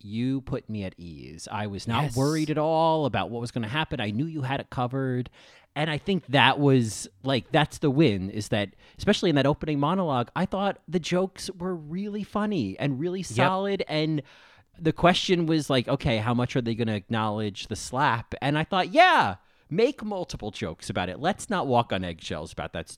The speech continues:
Speaker 1: that, that big baby," <laughs> you know?
Speaker 2: <laughs> Yeah, you big
Speaker 1: You
Speaker 2: baby.
Speaker 1: big baby. <laughs>
Speaker 2: And, you know, they, they even, like, cited the Nicole Kidman A M C commercial. I was like, "Oh,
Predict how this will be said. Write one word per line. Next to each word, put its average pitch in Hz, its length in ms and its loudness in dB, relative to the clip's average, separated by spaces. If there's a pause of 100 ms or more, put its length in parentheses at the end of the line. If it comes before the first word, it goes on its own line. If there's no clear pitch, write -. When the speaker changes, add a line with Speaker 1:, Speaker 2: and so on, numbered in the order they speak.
Speaker 1:
that, 101 160 -6 (100)
that 101 200 -6
big 147 260 2
baby," 113 540 2
<laughs> - 40 -10
you 139 160 0
know? 170 420 -2
Speaker 2:
<laughs> 113 220 0
Yeah, 151 320 2
you - 160 -10
big 156 200 -10
Speaker 1:
You - 100 -20
Speaker 2:
baby. 139 340 -6
Speaker 1:
big 233 240 -8
baby. 214 420 2
<laughs> - 60 -20 (800)
Speaker 2:
And, 147 440 2
you 185 100 2
know, 139 100 6
they, 123 180 0
they 117 400 -2
even, 110 360 -6
like, 98 240 -6
cited 104 480 -6
the 101 80 -8
Nicole 98 400 -6
Kidman 101 460 -8
A 104 160 -6
M 98 160 -8
C 120 360 -6
commercial. 113 800 -4
I 107 140 -4
was 107 240 -6
like, 107 200 -6
"Oh, 135 200 -2